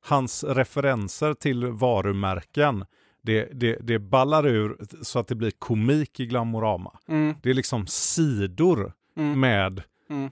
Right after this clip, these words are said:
Speaker 1: eh, eh, varumärken och låtar och
Speaker 2: Mm.
Speaker 1: kläder och, och, och bara liksom s-, ja, men det,
Speaker 2: Mm.
Speaker 1: det, det, det, det är liksom, han, han, han har ballat ur på det.
Speaker 2: Mm.
Speaker 1: Man får, får
Speaker 2: Ja.
Speaker 1: tona ne-, det,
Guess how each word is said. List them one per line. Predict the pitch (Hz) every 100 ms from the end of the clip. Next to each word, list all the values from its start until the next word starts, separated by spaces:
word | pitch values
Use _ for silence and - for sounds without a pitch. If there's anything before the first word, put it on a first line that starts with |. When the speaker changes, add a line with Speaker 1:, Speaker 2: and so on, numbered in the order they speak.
| -
Speaker 1:
eh, | 123 113 - 117
eh, | 107 101
varumärken | 107 120 110 104 98 92 - 110 101
och | 104 101
låtar | 110 113 92 - 98 95
och | 101 101 101
Speaker 2:
Mm. | 156
Speaker 1:
kläder | 123 101 90 101 95 104
och, | 101 104 107 101 101
och, | - - _ _ -
och | 110 101 98 117 82
bara | 120 135 107
liksom | 104 98 113 107 110 123 151 - - - -
s-, | - - - 202
ja, | 151 175
men | 180
det, | 165 165 170
Speaker 2:
Mm. | 170 165
Speaker 1:
det, | 160
det, | 151 156
det, | 147 151
det | 143 147
är | 139
liksom, | 139 - 131
han, | 127 135
han, | 123 139 135
han | 127 143
har |
ballat | 139 123 151 139 -
ur | 170 170
på | 143 127 98
det. | 90
Speaker 2:
Mm. | 113 - - - - 95
Speaker 1:
Man | 139 143
får, | 151
får | 160
Speaker 2:
Ja. | 147 139
Speaker 1:
tona | - 170 175
ne-, | 156 151 151
det, | 151 135 -